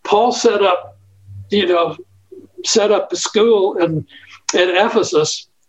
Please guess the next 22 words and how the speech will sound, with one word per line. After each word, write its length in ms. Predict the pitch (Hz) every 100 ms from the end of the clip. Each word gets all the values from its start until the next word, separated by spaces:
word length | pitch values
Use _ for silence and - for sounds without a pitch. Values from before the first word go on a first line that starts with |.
| 123
trained 520 | - 208 226 285 -
people, 540 | - 175 165 170 165 - _ - - -
but 180 | 170
the 80 | 180
whole 440 | - 220 254 285 269
of 160 | 185
Asia 580 | 180 233 285 208 180 170
heard 360 | 131 208 254 254
the 60 | 180
gospel. 560 | 185 220 240 - 151
Why? 280 | 151 190 226
Because 440 | 170 160 185 - _ _
business 400 | 202 240 262 -
people 420 | - 170 165 160
who 80 | 165
were 160 | 160 156 - - - -
traveling 540 | 202 202 214 214 151
back 320 | 175 190 196
and 120 | 196 -
forth 500 | - 190 190 180 - _ _ _ -
to 260 | - 185 185
Ephesus 840 | - 233 240 214 - 156 156 -